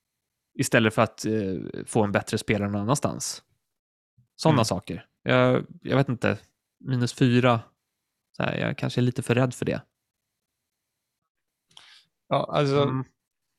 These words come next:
Speaker 2: det som går emot mig att ta minus fyra där, det är att jag vet att så många kommer att köra bussen och att jag
Speaker 1: Ja,
Speaker 2: kommer
Speaker 1: jo.
Speaker 2: spela två kaptener.
Speaker 1: Ja.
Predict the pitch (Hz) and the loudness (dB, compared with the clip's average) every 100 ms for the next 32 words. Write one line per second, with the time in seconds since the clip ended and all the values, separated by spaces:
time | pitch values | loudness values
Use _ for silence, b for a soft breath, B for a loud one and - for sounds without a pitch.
0 | _ _ - 131 139 139 131 139 131 127 | _ _ 2 4 4 4 4 4 4 -2
1 | 147 160 143 - 120 113 110 107 - 113 | 0 2 2 0 -2 -2 -6 -8 -4 -4
2 | 117 123 123 143 113 113 127 117 - - | -2 -2 2 4 4 2 2 0 -2 -20
3 | - - 120 127 120 120 - 120 120 113 | -12 -4 -2 0 0 -4 -6 -2 0 0
4 | 110 - 110 104 117 107 107 160 - - | -2 -4 -6 -4 0 0 4 4 4 -4
5 | - - _ _ _ - 123 113 127 139 | -6 -10 _ _ _ 2 4 6 6 8
6 | 143 139 135 139 117 104 101 107 - - | 8 8 6 4 4 4 2 0 -6 -2
7 | 117 104 107 - 175 117 110 123 _ _ | 0 0 0 4 4 4 2 -4 _ _
8 | - 123 | -6 -4